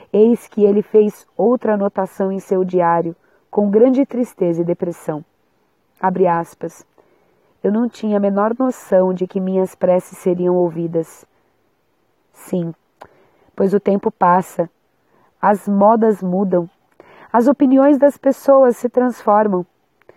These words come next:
Hoje alguém é famoso, amanhã ninguém se lembra dele. Hoje você é um mero desconhecido, e amanhã, de repente, é assado, alçado às alturas da fama.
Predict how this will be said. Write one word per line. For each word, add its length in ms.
Hoje 220
alguém 320
é 40
famoso, 640
amanhã 420
ninguém 340
se 200
lembra 420
dele. 280
Hoje 580
você 280
é 40
um 80
mero 300
desconhecido, 1000
e 100
amanhã, 560
de 160
repente, 720
é 100
assado, 880
alçado 920
às 260
alturas 720
da 120
fama. 440